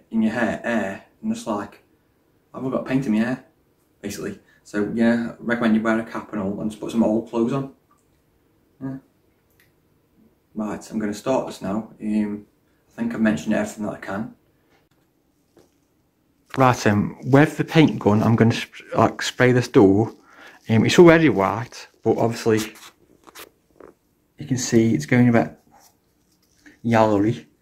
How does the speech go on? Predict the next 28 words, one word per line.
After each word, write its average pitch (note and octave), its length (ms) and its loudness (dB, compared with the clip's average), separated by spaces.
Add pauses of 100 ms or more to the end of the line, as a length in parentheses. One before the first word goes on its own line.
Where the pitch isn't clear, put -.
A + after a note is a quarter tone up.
(380)
colory, A2+ 400 -4
and G#2 240 -6
a - 20 -16
bit G#2+ 180 -6
messed A#2 320 -4
up. F2+ 60 -6
And - 640 -20
I A2+ 40 2
haven't A#2 180 2
painted A#2 260 2
it - 40 -4
for G#2+ 100 4
ages, G#2 180 4
so A#2+ 80 4
it - 60 4
needs A2+ 260 4
re-, A#2 180 -2
needs B2+ 220 4
repainting A2+ 460 2
basically. G2 380 -2 (480)
Um, A2 300 2 (380)
before E3 300 6
I - 20 6
actually - 180 -6
paint D#3+ 140 2
the - 80 -2
door, A2 340 6
um, A2+ 380 2